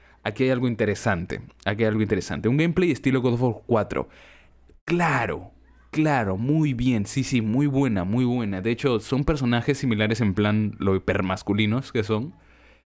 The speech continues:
eh, y lo brutal que llegan a ser con las manos.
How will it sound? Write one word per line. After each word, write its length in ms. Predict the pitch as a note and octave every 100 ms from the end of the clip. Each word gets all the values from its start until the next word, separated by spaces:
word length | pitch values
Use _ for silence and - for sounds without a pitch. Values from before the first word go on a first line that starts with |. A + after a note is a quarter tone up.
| -
eh, 760 | G2 F#2+ F#2+ F#2 F#2 F2+ E2+ - -
y 100 | A#2+
lo 140 | A2+
brutal 600 | A#2 G#2+ - - A#2 B2+ - - -
que 120 | A2+
llegan 260 | A2 A2 A2
a 40 |
ser 160 | - G#2+
con 120 | A2+
las 160 | A#2
manos. 500 | G2 G2+ G2+ D#3 -